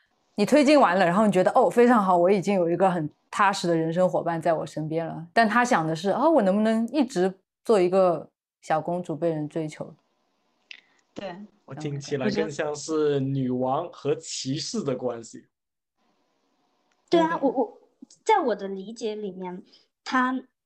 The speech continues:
Speaker 2: 嗯，对我们之间的关系应该还是站在男生跟女生之间的关系这个角度去思考问题，去承担责任，跟去推进关系这样的一个发展的路径。就是在我们在一起、明确在一起之后的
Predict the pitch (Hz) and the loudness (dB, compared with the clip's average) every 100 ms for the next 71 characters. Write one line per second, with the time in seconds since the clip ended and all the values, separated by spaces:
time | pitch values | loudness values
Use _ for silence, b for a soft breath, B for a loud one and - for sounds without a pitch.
0 | _ _ _ - 208 208 208 285 185 180 | _ _ _ -6 -4 -4 0 0 0 -6
1 | 214 226 226 202 202 220 226 202 220 226 | -6 -4 -2 -4 -4 -6 -6 -6 -4 -4
2 | 233 165 180 226 226 226 202 208 185 180 | -6 -8 -6 -4 -4 -4 -4 -6 -8 -12
3 | 180 196 208 214 208 - 185 190 190 185 | -14 -14 -14 -16 -16 -18 -14 -16 -16 -20
4 | 180 180 180 190 - 170 - 202 185 - | -16 -12 -12 -12 -12 -12 -8 -6 -4 -4
5 | 143 - 214 202 - 208 - 240 175 - | -6 -4 -6 -6 -10 -8 -6 -6 -8 -2
6 | 233 240 165 - - B B - 233 - | 0 0 -2 -10 -16 B B -6 -4 -2
7 | 185 208 214 208 - 185 190 190 190 190 | 0 2 0 -2 -4 -4 -6 -2 -2 0
8 | 196 202 B B - - 226 220 233 233 | -4 -6 B B -6 0 0 2 0 0
9 | 233 190 202 208 - 170 - _ _ _ | 0 0 0 0 -4 -8 -10 _ _ _
10 | 220 196 202 170 170 202 170 - 190 190 | 0 0 0 -4 -2 -2 -2 -2 -2 -2
11 | 165 - 170 190 185 - - b b _ | -4 -6 -4 -4 -4 -8 -10 b b _
12 | 269 269 269 262 185 190 208 214 208 185 | -2 0 0 0 -2 -6 -6 -6 -8 -8
13 | 185 208 294 254 247 208 190 - 175 196 | -8 -4 -4 -2 -4 -6 -10 -14 -16 -12
14 | 214 214 - 202 - 139 | -8 -6 -4 -4 -6 -12